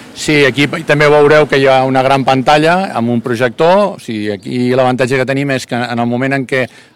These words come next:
algú vulgui entrar aquí dins, si volem fer una projecció, està equipat, si volem fer una, una roda de premsa, està equipat, si volem fer una presentació d'un llibre, està equipat,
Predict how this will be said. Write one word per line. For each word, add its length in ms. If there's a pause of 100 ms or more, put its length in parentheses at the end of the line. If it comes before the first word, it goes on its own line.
(140)
algú 320
vulgui 240
entrar 300
aquí 100
dins, 320 (240)
si 160
volem 240
fer 80
una 120
projecció, 640 (280)
està 220
equipat, 420
si 160
volem 320
fer 120
una, 280 (400)
una 160
roda 240
de 80
premsa, 240
està 160
equipat, 460
si 100
volem 240
fer 140
una 100
presentació 440
d'un 100
llibre, 180
està 220
equipat, 400